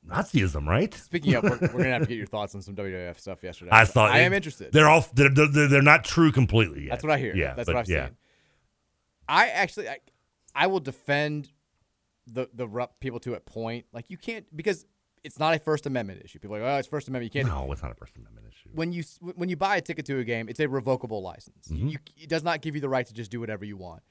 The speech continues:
Speaker 2: If the people who own the building, who run the, the venue that you're attending, if they deem, they can do whatever they want to you.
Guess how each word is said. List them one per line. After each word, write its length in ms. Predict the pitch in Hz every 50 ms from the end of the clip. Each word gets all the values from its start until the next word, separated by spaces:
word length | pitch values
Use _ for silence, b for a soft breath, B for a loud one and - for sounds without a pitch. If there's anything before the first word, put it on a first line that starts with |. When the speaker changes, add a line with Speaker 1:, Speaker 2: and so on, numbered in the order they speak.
| _ _ _ -
Speaker 2:
If 120 | 143 143
the 80 | 120 135
people 260 | - 175 180 - 156
who 100 | 147 143 -
own 240 | 127 139 156 165 165
the 80 | 160
building, 400 | 131 139 135 127 113 113 110 110
who 160 | 101 104 117 110
run 260 | 110 127 135 143 139
the, 320 | 131 135 131 127 127 127 - _ _ 120 117
the 100 | 135 123
venue 480 | 110 131 127 120 113 107 107 104 98 - _ _ _ _ _
that 140 | - 117 123
you're 160 | 135 139 143
attending, 460 | 139 - - 127 117 110 110 110 104 _
if 160 | - 131 127
they 160 | 127 147 170 170
deem, 440 | 143 151 160 156 156 147 147 131 - _
they 140 | - 156 214
can 120 | 220 285 262
do 60 | 269
whatever 200 | 247 214 190 160
they 100 | 160 147
want 240 | 127 131 127 104 -
to 80 | -
you. 60 | -